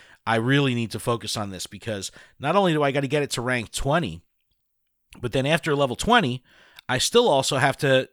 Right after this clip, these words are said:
do my fuses on Indom. So it's like, it's just gonna, you know, the Velociraptor grind doesn't ever stop. Like, it, that's what's crazy about it is I'm, like, looking at it and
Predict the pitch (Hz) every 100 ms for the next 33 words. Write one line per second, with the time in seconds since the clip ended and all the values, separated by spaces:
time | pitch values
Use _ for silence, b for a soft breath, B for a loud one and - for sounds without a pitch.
0 | _ - 151 147 131 - 214 269 143 139
1 | - - 139 143 147 208 269 160 92 85
2 | - b b b b - 165 147 - 143
3 | 139 147 - - 165 - 156 147 - 143
4 | 120 107 113 127 147 151 147 135 123 107
5 | 127 120 110 - b b b 92 147 127
6 | 127 123 104 - - 143 147 - - -
7 | 98 - 107 107 123 123 - 123 - 135
8 | 139 127 104 95 92 95 95 95 - B
9 | B B 110 104 104 95 110 156 123 113
10 | 101 107 - 107